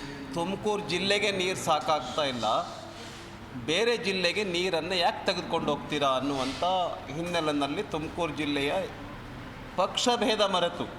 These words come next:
ಎಸ್, ಬಿ ಜೆ ಪಿಯವರು ಹೋರಾಟಕ್ಕೆ ಕರೆ ಕೊಟ್ಟಿದ್ರು, ದೊಡ್ಡ ಪ್ರಮಾಣದಲ್ಲಿ ಬಿ ಜೆ ಪಿ ನೇತೃತ್ವದಲ್ಲಿ ಹೋರಾಟ ನಡೀತಾ ಇದೆ. ಸ್ವಾಮೀಜಿಗಳು ಬಂದಿದ್ದಾರೆ,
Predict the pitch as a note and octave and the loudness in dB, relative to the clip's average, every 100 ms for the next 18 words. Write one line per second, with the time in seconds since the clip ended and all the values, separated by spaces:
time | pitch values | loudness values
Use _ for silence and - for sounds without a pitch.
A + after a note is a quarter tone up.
0 | - - - - - D#3+ F3 - G#2+ B2+ | -12 -12 -14 -12 -2 0 0 -4 -6 -2
1 | D#3+ E3+ E3+ E3 E3+ E3+ F#3+ F#3+ F3 E3+ | -2 0 0 2 0 2 0 0 0 2
2 | E3 E3+ F3 E3 D#3+ E3 E3+ D3+ E3+ F#3 | 2 0 -2 -2 -2 0 -2 -2 -4 -2
3 | A3 E3 C#3+ - D#3+ D#3+ D#3+ F3+ F3 D#3+ | 0 0 -2 -2 0 0 0 -2 0 -2
4 | D#3 D#3 E3 D#3 D3 - C#3 D3+ C#3 D3 | 0 0 0 0 0 -2 -4 -2 -2 0
5 | D3 C3+ C#3+ C3 F#3 G3+ - - - - | 2 4 2 2 0 0 -6 -12 -12 -10
6 | B2+ C#3 D3+ E3 D3+ G#2+ F2+ - - C#3 | -2 0 2 2 2 0 -6 -8 0 2
7 | D#3+ A3 A#3 A3+ G#3+ G#3 G#3+ G#3 G#3 D#3+ | 4 4 2 2 2 2 0 2 0 0
8 | G#2+ - - | -2 -6 -12